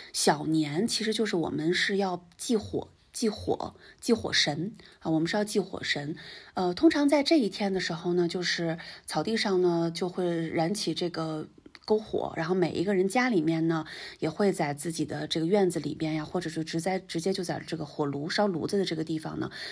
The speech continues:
就会给，给火神去，呃，祭拜一些这个黄油啊，牛，呃，黄油、牛肉呀、羊肉啊，啊，白酒啊，这些来祭拜一下火神。因为就是祈祷火神在来年的时候呢，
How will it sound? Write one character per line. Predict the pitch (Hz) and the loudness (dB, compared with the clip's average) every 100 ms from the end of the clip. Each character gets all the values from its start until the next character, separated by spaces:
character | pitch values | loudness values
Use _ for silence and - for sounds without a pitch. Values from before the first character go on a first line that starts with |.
| - | -4
就 | 202 | 0
会 | 196 | 2
给， | 180 - 170 | 0 -2 -2
给 | 175 165 165 | 0 2 0
火 | 170 165 | 0 -4
神 | - 156 151 | -2 -2 -2
去， | 175 - 180 160 170 - - - - | -2 0 2 0 -2 -16 -18 -18 -4
呃， | 170 160 156 143 - - | 0 0 -2 -4 -10 -6
祭 | - | -2
拜 | 220 202 180 | 2 4 2
一 | 180 | 0
些 | - 190 190 185 | 0 2 4 2
这 | 180 180 | 0 -2
个 | 165 156 151 147 - - | -2 -2 -4 -8 -12 -20
黄 | - 170 185 | 2 4 4
油 | 202 170 180 202 - _ | 4 4 2 0 -10 _
啊， | - 156 147 - | -8 -6 -6 -2
牛， | 156 165 170 185 196 | 2 4 6 2 2
呃， | 185 175 | 0 -2
黄 | - 165 185 | 0 4 4
油、 | 202 185 190 196 - - - | 6 4 2 0 -8 -6 4
牛 | 180 180 | 6 6
肉 | 247 240 | 6 6
呀、 | 226 196 196 | 4 2 2
羊 | 170 160 | 2 4
肉 | 196 247 247 | 2 4 2
啊， | 220 190 185 190 - - - | 2 0 -2 -6 -16 -20 -10
啊， | 170 | -6
白 | 165 165 214 | 0 4 4
酒 | 247 190 156 - 156 170 175 | 4 4 4 4 2 2 2
啊， | 165 | 0
这 | 185 170 | 2 2
些 | - 170 | 2 0
来 | 160 156 | 0 -2
祭 | - 208 | -2 0
拜 | 190 170 | 0 0
一 | 156 | -2
下 | 165 | -4
火 | 156 - | -6 -4
神。 | - 151 147 170 | -2 -2 -4 0
因 | 190 | 0
为 | 190 190 | 0 0
就 | 190 | -2
是 | 175 | -4
祈 | 180 170 | -2 0
祷 | 185 180 | 0 -2
火 | 170 | -4
神 | 147 160 156 | -4 -2 -2
在 | 175 | -2
来 | 160 156 | -2 0
年 | 190 156 | 2 2
的 | 160 | 0
时 | 180 165 | -4 -6
候 | 165 | -4
呢， | 160 156 | -4 -4